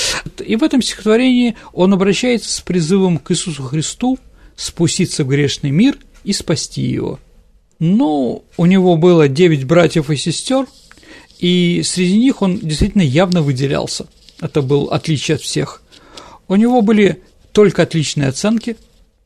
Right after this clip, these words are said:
да, а, превосходно разбирался в истории, литературе, философии, языкам и математике. После окончания им гимназии отец решил, что образования для Фридриха достаточно,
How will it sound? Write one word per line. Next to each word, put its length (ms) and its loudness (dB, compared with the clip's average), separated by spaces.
да, 420 -4
а, 500 0
превосходно 1040 0
разбирался 640 2
в 80 0
истории, 500 0
литературе, 720 -2
философии, 840 -4
языкам 600 -2
и 120 -2
математике. 640 -2
После 300 0
окончания 640 2
им 120 4
гимназии 580 2
отец 480 -2
решил, 500 -2
что 220 -4
образования 640 0
для 160 -2
Фридриха 400 -4
достаточно, 800 -4